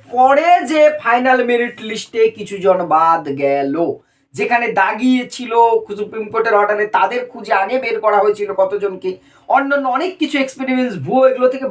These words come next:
বাদ, যে দুটো ফিল্টার করার পরেও কি করে এমন কিছু ঢুকলো? বলছে যে এর মধ্যে অনেকে নাকি পঁয়তাল্লিশ পার্সেন্ট স্নাতকোত্তর স্তরে অর্থাৎ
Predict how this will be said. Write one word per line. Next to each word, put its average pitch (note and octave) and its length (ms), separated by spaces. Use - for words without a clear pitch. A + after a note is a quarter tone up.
বাদ, D4+ 160
যে C#4 80
দুটো D#4 300
ফিল্টার E4 400
করার C4 360
পরেও G#3+ 300
কি G#3 180
করে G3 140
এমন C#3+ 140
কিছু - 220
ঢুকলো? C3 220
বলছে C4+ 220
যে C#4+ 60
এর A#3+ 120
মধ্যে C4 260
অনেকে B3+ 260
নাকি C4 120
পঁয়তাল্লিশ B3 440
পার্সেন্ট B3 380
স্নাতকোত্তর A#3+ 720
স্তরে A3 260
অর্থাৎ G#3+ 180